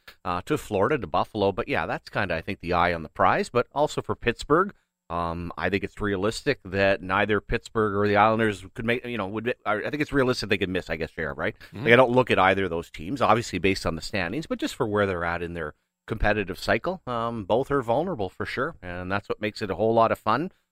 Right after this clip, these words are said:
Speaker 1: Uh, and as far as the trade and, and the week and everything else, yeah, it's interesting when you think about two thousand seventeen. The only player that was here, and he has been much traveled since, is Derek Brassard, right?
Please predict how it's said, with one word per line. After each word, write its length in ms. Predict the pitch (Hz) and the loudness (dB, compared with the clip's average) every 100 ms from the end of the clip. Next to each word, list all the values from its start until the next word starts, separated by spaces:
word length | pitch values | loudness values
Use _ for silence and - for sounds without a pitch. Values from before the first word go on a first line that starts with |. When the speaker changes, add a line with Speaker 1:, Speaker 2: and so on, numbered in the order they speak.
| _ | _
Speaker 1:
Uh, 200 | 92 95 95 | -6 -6 -4
and 120 | 104 | -6
as 100 | - | 0
far 240 | 147 139 | 6 6
as 120 | 117 | 4
the 100 | 101 | 0
trade 640 | 98 - 120 117 143 165 135 | -6 0 2 2 0 -4 -4
and, 220 | 85 85 | -4 -6
and 200 | 98 90 | -10 -10
the 80 | 82 71 | -10 -8
week 260 | 113 98 - | -6 -6 -6
and 100 | 92 | -8
everything 400 | 87 104 107 87 | -6 -4 -4 -4
else, 320 | 92 117 104 - | -6 -6 -6 -6
yeah, 220 | 131 120 | -4 -4
it's 200 | 113 - | -8 0
interesting 460 | 147 - 104 - 110 | -2 2 0 0 -4
when 120 | 98 | -4
you 60 | |
think 140 | 110 120 | -4 -2
about 200 | 107 - | -2 -2
two 120 | - | -6
thousand 320 | 123 107 98 98 | 2 2 2 -2
seventeen. 680 | 120 101 - 143 160 90 - _ _ - | -2 -2 -6 -6 -4 -4 -8 _ _ -2
The 80 | 113 | 2
only 220 | 151 165 | 2 0
player 340 | - 139 123 | 2 4 6
that 140 | 107 90 | 4 2
was 180 | 95 - | -4 -2
here, 420 | 156 117 113 143 | 0 2 0 -6
and 160 | 95 90 | -10 -6
he 100 | 104 | -4
has 100 | 90 | -4
been 160 | 95 | -6
much 240 | 92 123 - | -4 -6 -2
traveled 380 | 120 110 95 - | 0 0 -2 -4
since, 320 | 147 156 - | -4 -4 -6
is 120 | 87 | -10
Derek 280 | 78 113 - | 2 2 2
Brassard, 420 | 82 - 120 82 _ _ - | -8 0 2 0 _ _ 2
right? 200 | 151 160 | 4 4